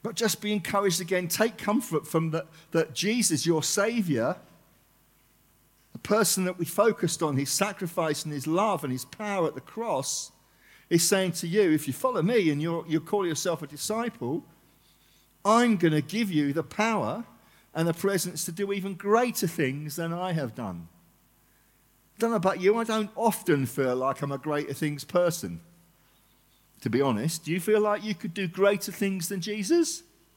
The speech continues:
But that's what this scripture tells us. Really, "I will do even greater things through you than I have done on my own volition here."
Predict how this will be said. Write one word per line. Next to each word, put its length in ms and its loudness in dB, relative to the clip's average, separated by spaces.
But 100 -4
that's 300 -2
what 180 -6
this 120 -2
scripture 400 -4
tells 400 -8
us. 400 -14
Really, 440 6
"I 220 4
will 160 2
do 360 4
even 340 0
greater 440 4
things 480 0
through 380 6
you 500 2
than 160 2
I 200 6
have 220 -2
done 480 0
on 100 -2
my 180 -2
own 200 -4
volition 520 -2
here." 360 -6